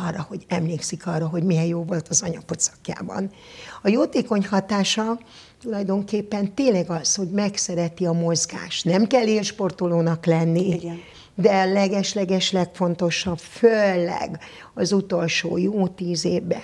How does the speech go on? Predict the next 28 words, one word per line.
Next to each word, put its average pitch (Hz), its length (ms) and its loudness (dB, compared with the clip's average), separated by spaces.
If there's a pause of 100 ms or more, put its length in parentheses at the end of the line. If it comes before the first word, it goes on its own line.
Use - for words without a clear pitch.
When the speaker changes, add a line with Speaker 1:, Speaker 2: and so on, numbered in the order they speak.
Speaker 1:
hogy 160 180 -4
nem 190 380 2
maradhat 170 640 -4
ki, 185 320 0
legalábbis 175 600 0
szeretnénk, 165 680 -2 (400)
akár 180 320 -2
a 160 60 0
szárazföldi, 175 1000 2 (300)
vagy 175 180 -4
a 175 60 2
víziterapeuták, 185 1300 0 (240)
hogy 165 200 -2
ne 190 160 4
maradjon 165 640 2
ki 175 260 -2
a - 160 -14
kúszás 190 600 -2
vagy 165 160 -8
a 170 40 -4
mászás. 170 800 -2 (400)
Én 202 260 2
innen 180 340 4
indítottam. 165 880 -4 (500)
Már 214 200 4
a 208 120 -2
covid 269 380 2
előtt, 170 500 2